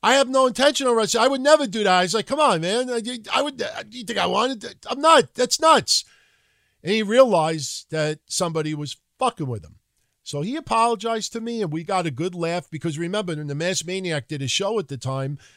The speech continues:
we would have New Jack on a lot, and New Jack would fucking make our, uh, laugh, make us laugh our asses off.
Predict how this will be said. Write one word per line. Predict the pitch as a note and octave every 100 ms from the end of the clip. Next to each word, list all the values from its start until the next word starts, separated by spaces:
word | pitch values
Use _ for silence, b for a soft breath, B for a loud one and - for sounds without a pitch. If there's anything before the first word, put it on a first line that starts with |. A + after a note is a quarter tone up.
| b C3+
we | F3
would | G3
have | F#3 F3+ D3
New | E3+
Jack | C#3+ E3 E3+
on | D3 D3+
a | D3+
lot, | F3+ G#3 G3+ -
and | B2+ B2
New | F3+ F#3+
Jack | E3+ E3 -
would | C#3 B2 A#2+ _
fucking | - D3 C#3+ C3+ C3 C3+
make | C#3+ D3+ G3+ A#3 F#3
our, | D3 B2+ - _
uh, | A#1 -
laugh, | D#3+ D3 D3+ G3+ A3+ - D#3
make | G3 G3+
us | D3+ F3
laugh | G3+ A#3 -
our | E3 F3
asses | A#3 - D3+ C#3
off. | A#2